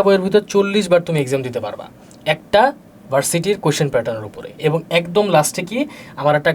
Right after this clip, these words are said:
গাইডলাইন এসে রাইটিংয়ের পার্ট রয়েছে, অর্থাৎ এসে যেহেতু চল্লিশ মার্ক ব্র্যাকের ভিতরে, সেহেতু এসে অনেক ইম্পর্টেন্ট একটা জিনিস, যার কারণে আমরা এখানে বেশ কিছু এসে কিন্তু আমরা এখানে একদম কোশ্চেন সহ অ্যান্সার সহ দিয়েছি, যার কারণে কি তুমি এখান থেকেও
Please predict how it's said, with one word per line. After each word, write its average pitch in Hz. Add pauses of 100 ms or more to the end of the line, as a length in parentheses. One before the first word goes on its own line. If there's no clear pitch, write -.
(120)
গাইডলাইন 151 (100)
এসে 147
রাইটিংয়ের 165
পার্ট 120
রয়েছে, 113
অর্থাৎ 185 (840)
এসে 240 (260)
যেহেতু 165
চল্লিশ 202
মার্ক 185
ব্র্যাকের 135
ভিতরে, 127 (800)
সেহেতু 170 (140)
এসে 170
অনেক 175
ইম্পর্টেন্ট 147
একটা 120
জিনিস, - (120)
যার 135
কারণে 170
আমরা 170
এখানে 185 (220)
বেশ 196 (120)
কিছু 208 (220)
এসে 160 (100)
কিন্তু 139
আমরা 151
এখানে 160 (100)
একদম 151 (120)
কোশ্চেন 160 (100)
সহ 160 (540)
অ্যান্সার 170
সহ 170 (140)
দিয়েছি, 127
যার 135
কারণে 175
কি 175 (100)
তুমি 143
এখান 160
থেকেও 170